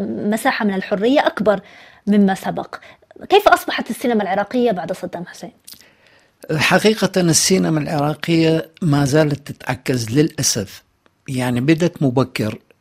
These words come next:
Speaker 2: يعني بالثمانية وأربعين كان الفيلم الأول العراقي المشترك، يعني مو مشترك بس كان اعتمادهم على المخرج الفرنسي أندريا شوتان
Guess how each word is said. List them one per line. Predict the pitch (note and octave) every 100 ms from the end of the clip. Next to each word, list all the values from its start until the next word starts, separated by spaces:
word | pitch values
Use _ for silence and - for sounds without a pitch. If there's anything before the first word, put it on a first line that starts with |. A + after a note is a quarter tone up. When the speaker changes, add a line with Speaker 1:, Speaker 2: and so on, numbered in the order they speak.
| _ -
Speaker 2:
يعني | A2 G#2+ A#2
بالثمانية | B2 B2+ B2 B2 C3 - D3 D#3 D3
وأربعين | C3+ C3+ - B2 A#2+ A2+ C3 C#3+ E3 C#3+ _ - - - - - _ _ -
كان | B2 A#2
الفيلم | G#2 - C#3 B2+
الأول | B2 B2+ B2 A2
العراقي | F#2+ A2 G#2+ A2 A#2
المشترك، | A2+ A#2+ - A#2+ A2 A#2+ - - _ _ D3
يعني | E3 G3
مو | G#3+ A3
مشترك | B2+ - C#3 E3 -
بس | D3+ - -
كان | - D3+ D3+ D#3
اعتمادهم | D3 D3 C#3 - D#3+ D#3+ C3+ D3
على | C#3 C3+
المخرج | C3+ C#3 C3 A#2 A2
الفرنسي | G#2+ B2 A#2+ A#2+ C3+
أندريا | B2 A2+ B2+ A2
شوتان | - A2+ C3 D#3+